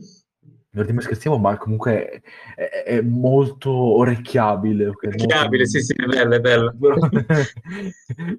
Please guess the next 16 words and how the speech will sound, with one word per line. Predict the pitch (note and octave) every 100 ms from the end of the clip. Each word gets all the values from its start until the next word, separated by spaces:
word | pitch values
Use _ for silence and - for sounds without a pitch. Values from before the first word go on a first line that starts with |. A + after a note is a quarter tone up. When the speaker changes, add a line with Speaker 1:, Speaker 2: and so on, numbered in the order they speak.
| A#2
Speaker 1:
sto | E3
preoccupando | C#3 E3+ D#3 C3 E3 - C#3 - C#3+
come | C#3+ D#3 C#3
sto | E3+ A3 G#3 A3 A3
degenerando. | F#3 A3 C#3 A3 C#3+ G#3+ C#3 F3+ B2 - C3+ F#3 - A2 A2 - _
Speaker 2:
No. | - B2+ A2+ A2+ _ _ - - _ _ _ _ _ _ _ _ _
Speaker 1:
Che, | - G#2+ - _
nel | G#2 B2 C#3+ C3+
dubbio | D#3+ C#3 D#3+ D3+
stiamo | C#3 B2+
scherzando. | B2 A#2 A2 F#2 F#2+ F#2 _ _
<laughs> | A2+ A2 - - A#2 - B2+ C3 C3 C3 - C3+ - _ _ _ _ - - - - -
Dovremmo | A2 A2+ B2+
fare | F3
più | - E3 D#3+
inter-, | E3 D3+